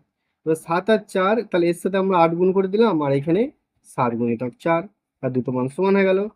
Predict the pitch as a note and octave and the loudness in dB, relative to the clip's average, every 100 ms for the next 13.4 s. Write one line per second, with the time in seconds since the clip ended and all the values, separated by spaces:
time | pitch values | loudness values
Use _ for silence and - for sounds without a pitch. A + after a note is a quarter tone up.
0 | _ _ C#3 C#3 C#3 C#3+ D3+ F#3+ F#3+ F#3+ | _ _ -8 -6 -4 0 2 2 2 0
1 | G3 G3 G3 G3 F#3+ A3 _ _ _ _ | 0 -2 -2 -2 -2 -4 _ _ _ _
2 | _ _ D#3+ G3 G#3+ E3+ D3+ F#3+ F#3+ F#3 | _ _ 0 2 2 0 0 2 2 2
3 | G3+ G3+ G3+ G3+ G#3 G#3 F#3 F3 F#3 F#3+ | 2 2 2 0 -2 0 0 0 0 -2
4 | F3+ F3+ F#3+ G3+ G#3 G3+ A3 A3 E3 - | -2 -2 0 0 -2 0 4 4 2 -6
5 | B2+ B2 A#2 C#3+ D#3+ F3 F#3+ - _ _ | -6 -4 -4 0 2 2 -2 -8 _ _
6 | _ _ _ _ _ _ - D#3 D#3+ C#3 | _ _ _ _ _ _ -2 0 2 2
7 | B2 B2 A#2 - F#3 F#3 A#3 - C3+ C#3 | 0 -2 -2 -2 0 0 0 -2 -2 0
8 | C#3+ A#3 E4+ _ _ - D3+ C#3 C3 C3+ | 0 0 -4 _ _ -10 -4 -2 0 0
9 | D3+ F3+ G3 G3 B3 - _ _ - C#3 | 0 2 0 -2 -4 -4 _ _ -6 -2
10 | C3+ C#3+ C3+ C#3+ C#3 C3+ D#3+ D3+ F#3+ A3 | 0 -2 0 0 0 0 -2 0 2 0
11 | E4+ _ _ _ _ _ - C3 C3 C3 | -2 _ _ _ _ _ -6 -4 -4 -4
12 | B2 C#3 A#2 A#2 D3+ C#3 A2 A2+ D#3+ F3 | -4 -6 -8 -8 -6 -6 -6 -10 -8 -6
13 | A2+ A2 - _ | -6 -8 -20 _